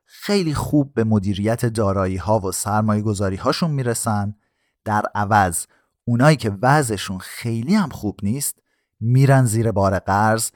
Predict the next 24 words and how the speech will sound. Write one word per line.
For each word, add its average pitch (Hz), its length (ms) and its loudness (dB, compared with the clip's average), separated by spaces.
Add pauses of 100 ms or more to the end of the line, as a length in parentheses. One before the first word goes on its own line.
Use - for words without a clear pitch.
(120)
تا 98 140 -2
ماشین 98 640 -2
و 90 120 0
تلویزیونی 101 680 0
بخرن 98 560 -2 (340)
که 107 140 -6
واقعاً 127 580 0
لازم 143 440 0
ندارن. 87 420 -6 (1500)
اخلاق 147 420 4
سرمایه‌داری 135 720 4
و 120 140 4
مصرفگرایی 101 1040 0 (400)
دو 127 160 4
روی 123 280 2
یه 113 340 0
سکه - 380 -8
هستن. 85 440 -8 (880)
خروجی 113 720 -2
این 151 220 2
یک 120 200 -2
پارچه 104 320 -2
شدن 101 380 -4
هم 90 380 -6